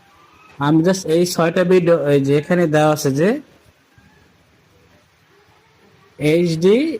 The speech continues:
অ্যাড লেখা আছে, আমি এটা ক্লিক করব। এইচডি অ্যাডে ক্লিক করে ভিডিওগুলো আমি অ্যাড করলাম। দেখুন বন্ধুরা, খুব সহজেই ভিডিওগুলো আমার টাইমলাইনে অ্যাড হয়ে গেল।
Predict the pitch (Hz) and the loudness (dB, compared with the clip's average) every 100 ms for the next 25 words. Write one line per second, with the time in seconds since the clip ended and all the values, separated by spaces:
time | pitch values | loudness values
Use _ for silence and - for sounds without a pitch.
0 | - 147 135 113 - - - 135 143 139 | -6 -4 -4 -8 -14 -18 -6 -4 -2 -4
1 | 131 190 165 160 156 185 214 214 151 139 | -2 -2 0 0 0 0 -2 0 -2 0
2 | 139 120 107 113 - _ _ _ _ _ | -2 -2 -4 -8 -10 _ _ _ _ _
3 | _ _ _ _ _ _ 139 151 160 175 | _ _ _ _ _ _ -4 -2 0 -2
4 | 180 185 180 175 185 185 240 156 160 160 | -2 -4 -4 -2 0 0 0 0 0 2
5 | 175 190 196 156 - 117 107 107 104 - | 2 0 -2 -6 -2 0 0 -2 -6 -20
6 | - - - _ _ _ - - _ _ | -20 -20 -20 _ _ _ -20 -20 _ _
7 | _ _ _ _ _ - - - - _ | _ _ _ _ _ -20 -20 -20 -20 _
8 | _ - 113 147 190 185 175 180 185 196 | _ -2 2 4 6 8 8 8 8 6
9 | 190 185 - 170 175 180 185 190 151 160 | 4 0 2 4 6 8 8 8 8 6
10 | 165 180 170 160 151 160 151 160 170 170 | 6 6 8 6 4 2 4 6 6 6
11 | 214 320 320 - - - _ _ _ _ | 6 4 0 -8 -20 -20 _ _ _ _
12 | _ _ _ _ _ _ _ _ _ _ | _ _ _ _ _ _ _ _ _ _
13 | _ _ _ _ _ _ _ _ _ 139 | _ _ _ _ _ _ _ _ _ -2
14 | 143 143 139 127 123 110 | 2 6 6 6 4 4